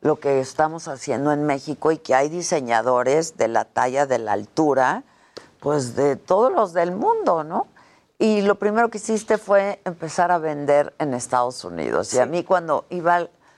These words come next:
Speaker 1: a alguna tienda y veía tus cosas, decía, "Guau", o sea, increíble, porque ha sido muy rápido, Dan.
Speaker 2: En cuatro años. Sí, ha sido muy rápido y creo que también ahorita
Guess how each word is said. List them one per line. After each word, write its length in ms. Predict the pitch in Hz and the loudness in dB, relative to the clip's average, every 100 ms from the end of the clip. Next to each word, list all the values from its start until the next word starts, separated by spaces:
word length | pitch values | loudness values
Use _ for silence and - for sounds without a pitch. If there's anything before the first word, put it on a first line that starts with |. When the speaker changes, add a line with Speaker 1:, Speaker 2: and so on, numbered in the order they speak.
| _ _ | _ _
Speaker 1:
a 240 | - 131 127 - | 0 2 2 0
alguna 520 | 151 139 151 170 165 | -2 0 -2 -2 -2
tienda 360 | 170 160 156 - | -2 0 0 0
y 80 | 170 | -4
veía 320 | 147 151 156 | -2 2 2
tus 220 | 160 165 | 0 -8
cosas, 320 | - 147 147 160 | -8 -6 -2 -2
decía, 420 | 151 160 165 156 - | -2 0 0 0 -10
"Guau", 680 | 156 156 180 196 196 160 147 - 139 | -10 -2 0 2 0 -2 -6 -10 -10
o 60 | |
sea, 480 | 131 165 147 139 - | -4 2 2 2 -2
increíble, 560 | - 165 - 165 214 320 | -2 -2 0 0 2 0
porque 300 | - 202 202 - | -2 -2 -4 0
ha 100 | 208 | -4
sido 320 | - 403 403 | 0 0 0
muy 200 | 226 180 | 0 -2
rápido, 580 | 139 160 196 208 139 113 | 0 0 0 -4 -2 0
Dan. 280 | - 58 - _ _ | -2 -4 -6 _ _
Speaker 2:
En 120 | 190 | -4
cuatro 320 | 185 226 - | -2 -2 0
años. 480 | 247 220 170 180 - _ _ _ _ _ _ | -2 -2 -8 -16 -20 _ _ _ _ _ _
Sí, 100 | - | -2
ha 60 | 240 | 0
sido 200 | 262 254 | 4 2
muy 140 | 240 240 | 4 2
rápido 380 | 220 214 220 | 2 2 2
y 80 | 226 | 2
creo 200 | 208 214 | 2 2
que 100 | 220 | 0
también 500 | 226 208 196 196 190 - - | -2 -2 -2 -2 -4 -6 -2
ahorita 640 | 196 185 196 - 240 277 | 0 0 -2 2 2 2